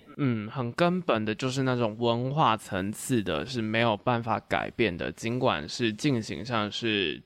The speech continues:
自强运动那种，就是洋炮的那种设计，但是基本上如果是从整个体制上面没有改变的话，对于整个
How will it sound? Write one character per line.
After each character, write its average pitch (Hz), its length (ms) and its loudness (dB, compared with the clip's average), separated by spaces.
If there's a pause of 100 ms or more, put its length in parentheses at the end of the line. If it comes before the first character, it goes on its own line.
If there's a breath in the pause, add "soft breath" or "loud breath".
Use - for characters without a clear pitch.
(140)
自 170 220 2
强 120 300 -2
运 117 160 0
动 113 180 2
那 117 120 0
种， 85 280 -2
就 117 140 -10
是 113 220 -2
洋 113 320 0
炮 135 260 2
的 104 120 -2
那 113 100 -2
种 98 120 -4
设 104 280 2
计， - 260 -10 (220 loud breath)
但 135 160 0
是 139 100 0
基 139 140 -2
本 117 180 -2
上 131 180 0
如 123 140 2
果 123 100 4
是 123 160 -2
从 110 380 -2
整 107 220 -2
个 113 140 2
体 104 280 -6
制 135 220 -2
上 123 180 0
面 110 140 0
没 110 100 0
有 117 100 2
改 117 220 -4
变 120 180 -2
的 104 120 -2
话， 120 260 2 (420 loud breath)
对 185 220 4
于 131 140 4
整 101 420 0
个 107 440 2